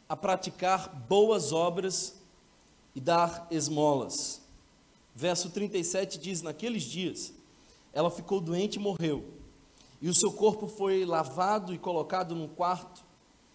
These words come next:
do andar superior." Lida ficava perto de Jope, e quando os discípulos ouviram falar que Pedro estava em Lida,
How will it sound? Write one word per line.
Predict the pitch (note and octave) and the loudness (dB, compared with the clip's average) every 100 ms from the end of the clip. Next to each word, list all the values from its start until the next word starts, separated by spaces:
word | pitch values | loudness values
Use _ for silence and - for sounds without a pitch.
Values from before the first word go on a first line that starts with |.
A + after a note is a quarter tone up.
| - | -16
do | C3 F3 | 0 2
andar | D#3 D3+ D3+ | 4 2 2
superior." | - E3+ D#3+ D3 A#2+ G2 F#2 - - - - - - - - - - - | 0 -2 -2 -2 -4 -6 -12 -20 -20 -20 -20 -20 -20 -20 -20 -20 -20 -16
Lida | C3+ G#3 G#3 | -4 0 0
ficava | F#3+ - F#3 F3+ | -2 -2 -2 0
perto | F#3 F3+ F3+ | 0 0 -2
de | D#3 | -8
Jope, | D3 E3 D#3 - - - - - - - _ | -2 0 0 -6 -18 -20 -20 -20 -20 -20 _
e | - | -4
quando | F#3 G3+ | -2 0
os | F3 | 0
discípulos | F3+ - G#3+ G#3 F3+ D#3+ - - - - - | 0 0 0 -4 -2 -2 -2 -6 -20 -20 -6
ouviram | D#3+ C#3+ F3+ G#3+ C#3+ - - - - | -4 -2 0 2 0 -6 -16 -20 -8
falar | D3+ C#3+ E3 E3+ | -4 -2 -2 -4
que | D#3+ | -6
Pedro | - F3+ E3+ | 0 0 0
estava | D3 F3 D#3 D#3 | -2 0 0 0
em | D3 | -4
Lida, | F#3 G3+ G#2+ | -2 -4 -6